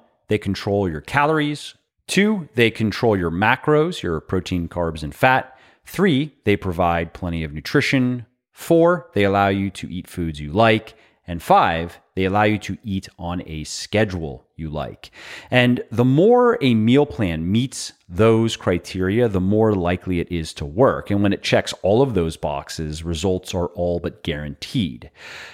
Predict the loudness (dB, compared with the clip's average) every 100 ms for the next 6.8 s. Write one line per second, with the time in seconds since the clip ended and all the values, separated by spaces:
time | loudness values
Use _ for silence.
0 | -6 2 4 2 -2 2 2 0 -6 -8
1 | -8 -2 2 4 2 -4 2 4 6 4
2 | 4 4 2 2 2 4 2 2 2 2
3 | 0 0 0 0 0 0 2 0 0 -2
4 | -2 -4 -4 2 4 4 0 -4 0 0
5 | 2 2 2 2 0 -2 -6 -4 -8 -6
6 | -4 -2 -2 2 2 0 -6 -14